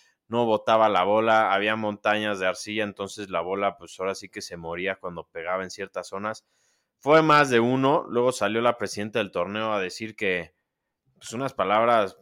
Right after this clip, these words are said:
poco lamentables, porque salió a decir que, pues, era parte del juego, que estuviera difícil o así, pero, pues, totalmente erróneo, porque una cosa es que una pista esté, esté en buenas condiciones, pero esté rápida o algo así, pero aquí estaba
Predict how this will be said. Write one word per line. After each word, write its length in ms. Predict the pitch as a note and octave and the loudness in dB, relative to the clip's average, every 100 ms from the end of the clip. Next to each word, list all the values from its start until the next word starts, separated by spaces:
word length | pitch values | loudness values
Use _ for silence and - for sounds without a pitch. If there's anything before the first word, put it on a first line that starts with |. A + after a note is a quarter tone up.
| - | -16
poco 260 | A#2 B2+ | -6 -2
lamentables, 760 | A2+ F2 E2+ E2 G#2+ A2 A2+ A2 | 0 0 -4 -4 2 2 2 -4
porque 300 | - E2+ - | -8 -14 -12
salió 320 | - F#2 G2+ | -6 -2 0
a 40 | G#2+ | -2
decir 360 | G#2 G#2+ G2 | -4 -8 -10
que, 480 | - G#2 F2+ E2 E2 _ _ _ | -4 -2 0 -2 -8 _ _ _
pues, 140 | - | -6
era 220 | G#2+ G#2 | -2 0
parte 240 | G#2+ G#2 G2 | 0 -2 -4
del 100 | E2 | -8
juego, 400 | - A#2+ A#2 A2+ | -6 -6 -6 -8
que 100 | F2+ | -12
estuviera 460 | - F#2 F2+ G2+ | -14 -8 -2 0
difícil 640 | F#2 E2+ - G2 G2+ - E2 | -2 -6 -10 -14 -14 -14 -12
o 60 | |
así, 180 | D#2+ A2 | -10 -10
pero, 360 | G#2 F#2+ D#2+ - _ _ _ _ _ | -6 -4 -4 -6 _ _ _ _ _
pues, 280 | - - - | -14 -12 -10
totalmente 760 | F#2+ - A2 A2 G#2+ G#2 G2 | -10 -2 0 0 -2 -2 0
erróneo, 540 | F#2+ G2 G2 G2+ A2+ A2+ | -2 0 0 0 -2 -4
porque 220 | F#2 - | -10 -8
una 200 | G2+ G2 | -8 -8
cosa 240 | G#2 - | -10 -10
es 160 | G2+ - | -14 -14
que 80 | G2 | -12
una 200 | G2 - | -12 -12
pista 280 | G2+ - G2+ | -16 -14 -14
esté, 500 | - - G2 F#2 _ _ _ _ | -12 -12 -12 -12 _ _ _ _
esté 400 | - A2+ A2 A2 | -10 0 4 4
en 160 | G#2 | 4
buenas 320 | A#2 B2 B2 | 2 4 2
condiciones, 680 | - G2 G2 - A#2 A#2+ A#2 | -2 -10 -10 -8 -4 -4 -4
pero 180 | - F#2 | -6 -8
esté 200 | - G#2+ | -2 0
rápida 520 | G#2+ A#2 B2 G2 F#2 | 4 2 2 0 0
o 80 | G2 | 0
algo 160 | G#2 G#2 | 0 -2
así, 240 | - A2+ | -4 -10
pero 200 | - D#2+ | -8 -8
aquí 220 | D#2+ - | -8 -12
estaba 440 | F#2+ - F2 F2 | -16 -8 -4 -4